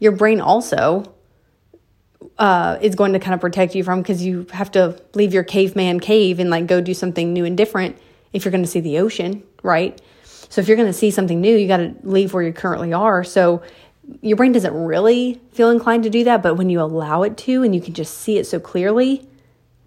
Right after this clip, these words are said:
that's what's gonna give you a new result, a new experience in your life.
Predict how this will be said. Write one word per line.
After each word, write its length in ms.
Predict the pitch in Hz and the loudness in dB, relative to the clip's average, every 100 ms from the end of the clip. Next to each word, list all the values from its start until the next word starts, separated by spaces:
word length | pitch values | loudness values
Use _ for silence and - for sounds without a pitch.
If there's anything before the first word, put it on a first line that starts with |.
| - | -4
that's 340 | 202 240 240 | 2 2 2
what's 160 | 202 190 | -4 -4
gonna 160 | 190 175 | -4 -4
give 140 | 175 | -2
you 120 | 175 | -2
a 20 | |
new 120 | 170 151 | -2 -4
result, 440 | 165 202 185 - | 0 2 2 0
a 20 | |
new 160 | 196 180 | -2 -2
experience 960 | 180 - - 214 196 135 - - - - _ _ _ - | -4 -12 -2 0 0 -4 -10 -14 -18 -20 _ _ _ -6
in 100 | 190 | -4
your 120 | 160 | -2
life. 460 | 175 - - - | -4 -6 -8 -20